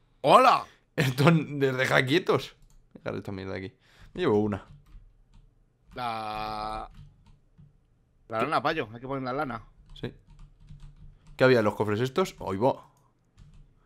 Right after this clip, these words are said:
Speaker 2: Hielo, nieve, hielo, nieve, hielo, nieve. Muy bien. Me gusta la estructura, sí, muy interesante. Ujú.
Speaker 1: Después si quieres construir cosas de hielo.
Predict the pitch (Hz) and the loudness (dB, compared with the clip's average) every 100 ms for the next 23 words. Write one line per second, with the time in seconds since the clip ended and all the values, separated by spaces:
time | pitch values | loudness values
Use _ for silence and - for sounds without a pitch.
0 | _ _ - 107 123 127 120 139 160 131 | _ _ -6 -2 0 0 0 0 2 2
1 | 113 107 110 143 143 117 113 101 95 90 | 2 0 0 0 2 2 0 -2 -4 -6
2 | 82 104 117 120 113 - _ - - - | -6 -6 -4 -6 -8 -20 _ -20 -20 -20
3 | _ _ _ _ _ _ _ _ _ _ | _ _ _ _ _ _ _ _ _ _
4 | _ _ - 120 123 165 196 160 139 127 | _ _ -4 0 0 6 10 10 6 0
5 | 127 160 143 143 170 143 147 147 165 139 | 4 6 6 6 4 2 0 2 4 4
6 | 143 135 101 98 _ _ _ _ - - | 2 2 -2 -4 _ _ _ _ -20 -20
7 | - - 180 202 208 208 196 233 247 _ | -20 -8 -2 -2 -2 -2 -4 -8 -14 _
8 | _ - 123 120 135 139 127 135 117 117 | _ 2 2 2 -6 -6 -12 -12 -10 -10
9 | 104 - - 107 117 117 | -12 -14 -12 -10 -10 -16